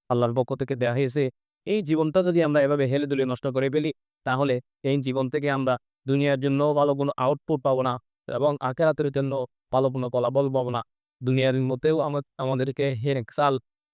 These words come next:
সহ্য করতে হবে, আখিরাতের মধ্যেও আমাকে এই কারণে,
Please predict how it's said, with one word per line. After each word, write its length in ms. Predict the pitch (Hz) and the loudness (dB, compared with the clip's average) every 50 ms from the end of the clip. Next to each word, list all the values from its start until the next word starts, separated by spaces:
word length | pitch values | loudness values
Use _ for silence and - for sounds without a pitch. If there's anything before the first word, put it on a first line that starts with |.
| _ - | _ -6
সহ্য 260 | - 151 135 131 139 | -4 -2 0 0 2
করতে 220 | 143 139 135 - 151 | 0 0 2 2 2
হবে, 240 | 143 151 147 156 165 - _ _ _ - | 2 2 2 0 -2 -4 _ _ _ -4
আখিরাতের 460 | 135 135 - 165 160 160 143 156 147 | -4 -2 0 2 2 4 4 4 4
মধ্যেও 360 | 147 139 135 131 143 139 135 123 - _ _ _ - | 4 2 2 2 2 2 2 0 -2 _ _ _ -6
আমাকে 340 | 131 123 131 127 123 151 160 175 170 _ _ _ _ _ - | -2 -2 -2 0 2 2 2 2 2 _ _ _ _ _ 0
এই 200 | 131 139 143 143 135 127 123 123 _ _ _ _ _ _ _ - | 2 2 4 4 2 2 0 -2 _ _ _ _ _ _ _ -6
কারণে, 280 | - 139 135 127 123 120 | 0 0 2 2 2 0